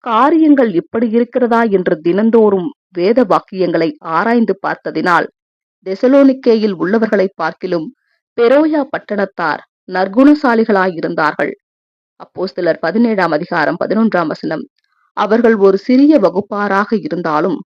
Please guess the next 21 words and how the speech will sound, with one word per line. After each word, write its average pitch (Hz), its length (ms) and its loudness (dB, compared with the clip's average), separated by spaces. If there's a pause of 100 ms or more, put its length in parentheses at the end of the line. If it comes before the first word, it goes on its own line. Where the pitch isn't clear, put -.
(420)
தேவ 220 280 0
வார்த்தைக்கு 196 760 -6 (160)
உண்மையாக 233 640 0
இருந்ததால், 165 580 0 (460)
அவர்கள் 208 420 2
பெரோயா 233 500 4
வேத 185 300 0
மாணவர்கள் 202 600 0
என்று 160 280 -2
அழைக்கப்பட்டனர். 151 760 -4 (560)
ஆரம்ப 285 420 2
கால 233 320 2
திருச்சபை 196 580 0 (260)
விலை 185 300 0
உயர்ந்த 247 440 2
ஆலயங்களில் 190 680 0
கூடவில்லை, 165 680 -2 (480)
அல்லது 208 640 0
அவர்களின் 190 540 0
மூப்பரும் 214 520 -2
உதவிக்காரரும் 175 840 -2